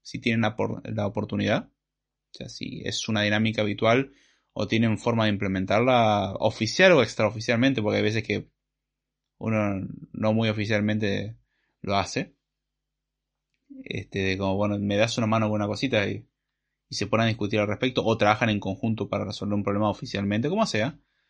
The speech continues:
Em, estaría lindo que sea oficialmente, o sea, que no haya problema.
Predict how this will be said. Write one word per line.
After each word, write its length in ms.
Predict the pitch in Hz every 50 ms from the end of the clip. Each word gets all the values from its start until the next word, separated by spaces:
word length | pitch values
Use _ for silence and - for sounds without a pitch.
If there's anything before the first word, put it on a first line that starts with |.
| _ _ _ _ _ _ _ _ _ _ _ _ _ _
Em, 1160 | 104 104 101 101 98 95 95 92 90 90 87 87 87 87 90 92 95 107 - - - - - _ _ _ _ _
estaría 260 | _ - 110 107 110
lindo 220 | 123 156 208 196
que 80 | 135 110
sea 120 | - 127
oficialmente, 520 | 113 113 101 - 117 107 120 131 120 107 -
o 40 | 101
sea, 100 | 98 98
que 80 | -
no 80 | 104 117
haya 200 | 117 - 110 98
problema. 440 | - 101 101 98 98 98 95 -